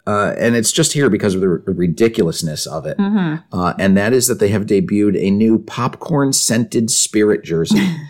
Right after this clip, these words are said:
Speaker 1: Um, the Disneyland Resort logo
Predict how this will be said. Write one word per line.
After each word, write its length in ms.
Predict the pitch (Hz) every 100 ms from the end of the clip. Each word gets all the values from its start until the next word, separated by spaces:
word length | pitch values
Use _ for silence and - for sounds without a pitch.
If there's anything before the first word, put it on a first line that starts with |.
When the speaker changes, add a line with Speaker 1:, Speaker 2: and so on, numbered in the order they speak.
| - - - - - _
Speaker 1:
Um, 560 | 98 98 90 90 85 - _ _ 73 85
the 460 | 95 110 101 98
Disneyland 680 | 113 123 131 117 113 110 110 95
Resort 520 | 101 87 107 117 98
logo 680 | 98 107 107 110 110 110